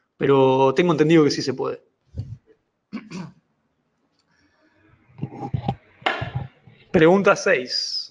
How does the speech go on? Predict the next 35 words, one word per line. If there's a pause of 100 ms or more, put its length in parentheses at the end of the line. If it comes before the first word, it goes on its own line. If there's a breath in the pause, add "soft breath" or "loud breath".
(1400)
¿Por
qué
se
utilizó
un
ra-,
warp (100)
de
orden
tres? (1600)
Bueno,
la
respuesta
es
que
hay
veces
que
el
polinomio
de
orden
uno
no
alcanza
para
fitear
la
superficie
de
desplazamientos
de
la
imagen
slave